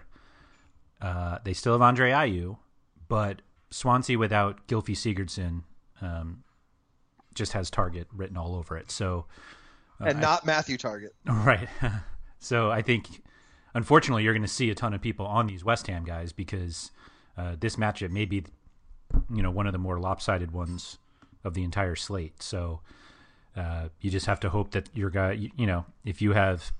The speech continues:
Speaker 1: you know, Sacco or Lanzini, hoping it's not gonna be Payet or,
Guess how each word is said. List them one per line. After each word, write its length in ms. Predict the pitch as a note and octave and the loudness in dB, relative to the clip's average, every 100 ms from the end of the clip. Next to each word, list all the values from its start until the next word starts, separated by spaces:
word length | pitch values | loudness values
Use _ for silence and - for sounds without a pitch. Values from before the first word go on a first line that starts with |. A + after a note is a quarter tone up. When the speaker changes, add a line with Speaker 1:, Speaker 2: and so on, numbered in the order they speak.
| - - _ _ - - | -4 -20 _ _ -20 -8
Speaker 1:
you 100 | A#2 | -4
know, 120 | E2+ | -4
Sacco 680 | - A2 G2 - G2 F#2+ F#2 - | 0 4 4 2 0 -2 -4 -4
or 140 | G#2 | -2
Lanzini, 640 | G2+ F#2+ F2+ G2+ G#2 F#2+ F#2 | 0 0 0 0 0 0 -2
hoping 300 | G2 G2 F#2 | -2 -2 -2
it's 220 | F2+ - | -2 -2
not 260 | F#2+ F#2 - | 0 0 -2
gonna 140 | F#2+ | -4
be 160 | E2+ F2 | -4 -2
Payet 480 | - F#2+ F#2 F2+ | 0 0 0 -4
or, 120 | F2+ | -6